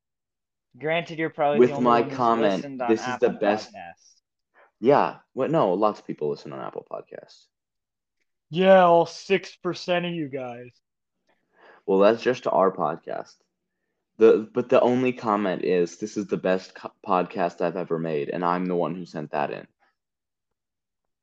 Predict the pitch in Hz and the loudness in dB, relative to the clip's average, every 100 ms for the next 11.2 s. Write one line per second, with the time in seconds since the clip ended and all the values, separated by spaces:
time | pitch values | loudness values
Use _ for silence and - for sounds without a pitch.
0 | _ _ - - - 110 117 127 _ - | _ _ -20 -18 -14 -10 -10 -10 _ -6
1 | 131 127 110 127 127 110 123 113 117 113 | -4 -4 -6 -4 -4 -6 -12 -12 -12 -12
2 | 117 123 120 - 120 - 113 123 127 _ | -14 -12 -14 -8 -4 -4 -6 -8 -10 _
3 | _ _ _ _ _ _ - 87 80 80 | _ _ _ _ _ _ -6 -2 0 0
4 | 82 - 82 82 - 73 73 71 - - | -4 -4 -4 -4 -2 0 0 -2 -10 -20
5 | _ _ _ _ - 107 104 101 104 110 | _ _ _ _ -20 -16 -14 -14 -16 -16
6 | 95 113 110 _ - 113 110 107 113 113 | -16 -16 -16 _ -20 -16 -14 -14 -14 -14
7 | - _ _ _ _ _ - 92 92 - | -16 _ _ _ _ _ -2 0 0 -2
8 | 87 90 - 82 87 92 85 78 80 76 | -2 0 0 -2 0 0 0 -2 -4 -4
9 | 82 82 80 78 76 80 78 76 76 73 | -4 -4 -2 -4 -6 -8 -6 -4 -4 -4
10 | 73 69 69 64 67 65 65 67 60 58 | -6 -6 -8 -6 -6 -6 -10 -16 -12 -14
11 | - | -14